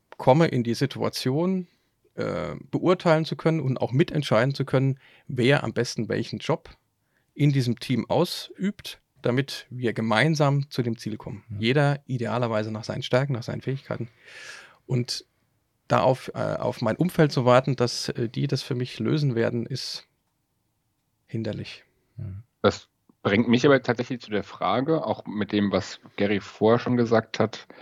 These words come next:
Speaker 3: kann überhaupt dann jeder Extreme Ownership? <clears throat> Also es gibt ja in der Führung, gibt's ja diese, diese Binsenweisheit oder die Weisheit, nur wer sich selbst führen kann, kann auch andere führen. So,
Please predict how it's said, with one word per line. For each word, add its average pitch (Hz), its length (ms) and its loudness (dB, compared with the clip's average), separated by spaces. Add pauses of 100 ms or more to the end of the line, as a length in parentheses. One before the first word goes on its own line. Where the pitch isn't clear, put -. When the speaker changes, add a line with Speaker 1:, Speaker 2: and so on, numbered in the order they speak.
(220)
Speaker 3:
kann 139 280 2
überhaupt 92 360 0
dann 92 120 -2
jeder 90 240 -4
Extreme - 460 -8
Ownership? 92 460 -6 (160)
<clears throat> 120 420 4
Also 107 360 4
es - 100 -20
gibt 131 160 -4
ja 107 100 6
in 101 80 0
der 95 100 2
Führung, 131 280 -2
gibt's 113 160 -4
ja 113 80 0
diese, 98 320 2
diese 98 220 0
Binsenweisheit 110 800 4
oder 92 120 -8
die 90 120 -10
Weisheit, 107 460 0
nur 98 120 -4
wer 92 100 -2
sich 95 140 -8
selbst - 480 -2
führen 110 280 0
kann, 107 160 -2
kann 113 160 2
auch 92 80 0
andere 120 220 0
führen. 92 300 -10 (600)
So, 92 240 -2